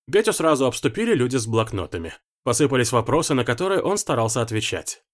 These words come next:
Кадет магической академии, что в городе Баяне. Закончил два курса, перешёл на третий, здесь на практике. Да, с Виктором Палиным был знаком по академии.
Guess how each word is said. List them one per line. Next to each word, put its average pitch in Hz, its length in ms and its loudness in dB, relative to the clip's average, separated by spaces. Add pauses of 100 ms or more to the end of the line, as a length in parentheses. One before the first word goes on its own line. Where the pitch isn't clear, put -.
(160)
Кадет 156 340 0
магической 185 540 -2
академии, 147 640 0
что 190 200 -4
в 170 60 -4
городе 120 340 0
Баяне. 90 600 -2 (200)
Закончил 127 500 2
два 113 160 2
курса, 123 320 -2
перешёл 113 320 -2
на 104 120 0
третий, 175 360 0
здесь 180 320 -2
на 156 120 -2
практике. 95 600 -6 (200)
Да, 120 300 2
с - 120 -2
Виктором 165 400 0
Палиным 185 420 0
был 190 160 0
знаком 156 420 -2
по 170 140 -4
академии. 165 720 -2